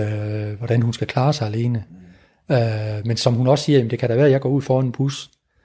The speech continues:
Speaker 1: Det, og det er der, det er jo, hun er bogstavelig, øh, ret i.
Speaker 2: Mm.
Speaker 1: Så, øh, så der er jo ingen, der ved,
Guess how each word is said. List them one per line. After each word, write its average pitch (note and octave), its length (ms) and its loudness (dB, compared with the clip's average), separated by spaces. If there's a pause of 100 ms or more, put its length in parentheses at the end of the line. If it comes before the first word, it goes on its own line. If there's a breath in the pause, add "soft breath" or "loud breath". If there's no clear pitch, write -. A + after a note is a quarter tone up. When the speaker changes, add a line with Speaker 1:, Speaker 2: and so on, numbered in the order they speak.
(360)
Speaker 1:
Det, B2+ 100 0
og A#2 80 -2
det C#3+ 120 6
er C3 60 8
der, A2 80 0
det A#2+ 280 -6
er C3 40 4
jo, C3 180 2
hun A2+ 100 -2
er A2+ 80 -2
bogstavelig, A2 560 0 (1300)
øh, A2+ 580 -4 (240)
ret D3 380 2
i. B2 200 0 (240)
Speaker 2:
Mm. - 80 -20 (180)
Speaker 1:
Så, - 180 -10
øh, B2 880 -4
så - 120 -6
der A#2+ 100 -2
er A#2 40 0
jo B2+ 80 4
ingen, D3+ 160 4
der C#3 100 0
ved, C3 240 4